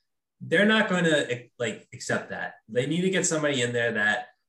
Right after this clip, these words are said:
will actually manage the lineup correctly, manage the rotation correctly. I don't think Aaron Boone's that guy. I get he sticks up for the players and he'll fight with the umps. I don't care. If he's not gonna deliver, uh, in New York,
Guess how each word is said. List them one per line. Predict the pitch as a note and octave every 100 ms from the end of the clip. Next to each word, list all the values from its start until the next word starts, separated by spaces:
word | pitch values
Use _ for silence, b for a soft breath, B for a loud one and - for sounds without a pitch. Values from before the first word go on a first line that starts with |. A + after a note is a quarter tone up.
| _
will | A#2+ A#2+ A2+
actually | A#2 - -
manage | C3+ C3 C3
the | C3+
lineup | B2 A#2+ B2 A#2+
correctly, | A#2 G#2+ - G#2+ A2
manage | G#2 A2 B2+ B2
the | B2+
rotation | B2+ B2+ A#2 A2 A2 G2+
correctly. | - G#2 F#2+ G#2 G2+ G2+ b _
I | C#3+
don't | G3
think | G#3+ G3+
Aaron | D3 D3+ C#3
Boone's | C3+ B2
that | G#2
guy. | A2 F#2+ F#2 -
I | A#2+
get | E3 E3+
he | E3+
sticks | - - A#2 -
up | C#3
for | E3
the | -
players | - G2+ G2+ G#2 F#2+
and | F#2 -
he'll | G2 G2 G2 B B _ -
fight | A#2+ C3
with | D#3
the | F3+ D3+
umps. | A#2+ G#2+ A2+ - A#2
I |
don't | D3+ F#3+ -
care. | - B2 G#2 G2
If | A2+ -
he's | B2+ C3+
not | D3
gonna | F#3+ G3
deliver, | D#3+ C3+ B2 C3+ C#3+ D3 - _ _ _
uh, | B2 A#2+ A#2 -
in | B2+
New | C3 A#2+
York, | G#2+ A2+ B2+ -